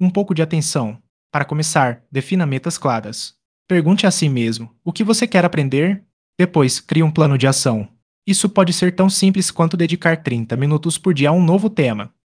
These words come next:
Uma boa dica é usar um cronograma. Ele ajuda a organizar seu tempo e a manter o foco. Por exemplo, dia da semana, segunda atividade, leitura de artigos sobre X duração,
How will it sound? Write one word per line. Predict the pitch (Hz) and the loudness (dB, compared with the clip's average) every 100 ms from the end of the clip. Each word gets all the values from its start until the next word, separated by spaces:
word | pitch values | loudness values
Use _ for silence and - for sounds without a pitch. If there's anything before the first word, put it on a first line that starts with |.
| _ 160 | _ -2
Uma | 160 | 0
boa | 143 147 | 2 0
dica | 139 156 175 175 | 0 0 0 2
é | 190 | 2
usar | 165 147 | 4 2
um | 131 | 2
cronograma. | 143 156 165 131 120 110 113 _ _ _ 156 | 0 0 0 0 -2 -4 -10 _ _ _ -2
Ele | 143 | 0
ajuda | 135 151 196 | 0 0 0
a | |
organizar | 170 151 175 160 143 135 | 0 0 -2 0 0 -2
seu | 139 | -4
tempo | 139 175 170 147 - | -2 -2 -2 -6 -6
e | 151 | -2
a | 170 | 0
manter | 180 147 | 0 -2
o | 151 | -4
foco. | - 131 110 - - _ _ _ | -4 -4 -4 -12 -20 _ _ _
Por | - 190 | -2 0
exemplo, | 143 151 156 143 - - | 2 0 -2 -6 -14 -4
dia | 143 165 | 0 2
da | 170 | 0
semana, | - 139 135 110 117 - | 0 0 -2 -4 -8 -8
segunda | - 147 170 175 | -4 -2 0 -2
atividade, | 180 185 139 127 117 131 _ | 0 0 0 0 -4 -12 _
leitura | 131 135 185 185 | -6 -2 0 0
de | 151 | 0
artigos | 175 - 156 156 | -2 0 -2 -2
sobre | - 190 185 | -2 0 0
X | 185 180 160 | 0 0 0
duração, | 165 190 185 135 113 | 0 2 0 -4 -8